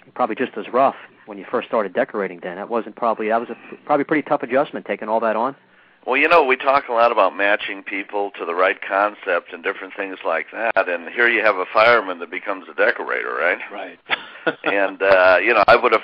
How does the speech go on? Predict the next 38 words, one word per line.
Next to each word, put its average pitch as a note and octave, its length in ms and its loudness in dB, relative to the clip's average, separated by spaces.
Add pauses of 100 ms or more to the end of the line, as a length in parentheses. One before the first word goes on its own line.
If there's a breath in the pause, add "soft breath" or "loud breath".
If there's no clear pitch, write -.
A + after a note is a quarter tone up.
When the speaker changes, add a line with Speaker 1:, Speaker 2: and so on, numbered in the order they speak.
Speaker 2:
you A#2 120 0
know, G#2+ 180 8
I A#2+ 100 8
don't G3+ 240 6
think F#3 160 -2
I'd D3 120 6
have C3 100 -2
passed C3+ 320 6
the A2 80 -6
profile A2+ 540 4
test G2 300 -2 (100)
today, F#2 360 0
but, A2 240 2
you G#2+ 100 -10
know, A2+ 80 4
I A2+ 80 8
was A2 180 4
a G#2+ 60 -6
Speaker 3:
<laughs> A2 140 -2
Speaker 2:
businessman. A2+ 640 -2
I F#2 220 0 (380 loud breath)
hired A#2+ 400 6
decorators F#2+ 680 0
and F2 140 -12
managed A#2 480 -6
them D2 180 -8 (680 soft breath)
and, F#2+ 420 -4
uh, F#2+ 220 2 (180)
ran G#2+ 220 2
the G#2 80 -10
business. G2+ 500 -2
But E2 120 -4
you're G#2 160 -2
right. G#2+ 260 6
It, F#2+ 180 -2
you A2+ 100 -6
know, G#2+ 120 4
the, G#2+ 120 -2